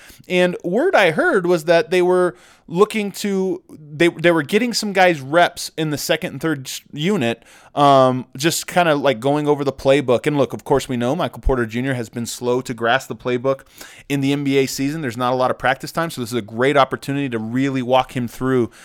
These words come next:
some of the plays. And, and I, I don't know. I'm, look, I'm s-, from this point on, I'm speculating. I don't know if it was for Michael Porter Junior, for somebody else, or for a bunch of somebody else's. I don't know. Um, but,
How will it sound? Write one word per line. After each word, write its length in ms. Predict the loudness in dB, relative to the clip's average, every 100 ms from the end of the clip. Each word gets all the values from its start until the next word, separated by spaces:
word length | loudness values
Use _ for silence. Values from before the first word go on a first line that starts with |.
| -18
some 200 | -4 -2
of 40 | -2
the 100 | -4
plays. 500 | -2 0 2 0 -2
And, 240 | -6 -8 -16 -12 -2
and 120 | 0
I, 140 | 2
I 20 |
don't 160 | 2 2
know. 160 | 0 2
I'm, 180 | 0 0
look, 200 | -4 -4
I'm 140 | -6 -6
s-, 140 | -6 -14 _
from 180 | -2 0
this 100 | 0
point 200 | 0 2
on, 100 | 2
I'm 80 | -2
speculating. 460 | -2 -2 0 0
I 80 | 2
don't 120 | 0
know 80 | -2
if 100 | -2
it 60 | -2
was 140 | -2
for 380 | -6 0 4 4
Michael 240 | 4 -4
Porter 260 | -4 -2 -2
Junior, 380 | -4 -4 -4 -6 _ _
for 240 | -6 0 0
somebody 320 | 0 -2 2
else, 180 | 2 2
or 140 | -4
for 220 | 0 2
a 40 | 4
bunch 300 | 4 2 -4
of 100 | -4
somebody 320 | -4 -2 2
else's. 380 | 0 0 -6 -4
I 120 | -4
don't 180 | -2 -2
know. 320 | 0 0 -2 -8 -20 -20 -4
Um, 400 | 2 4 2 -2 2
but, 300 | 4 4 0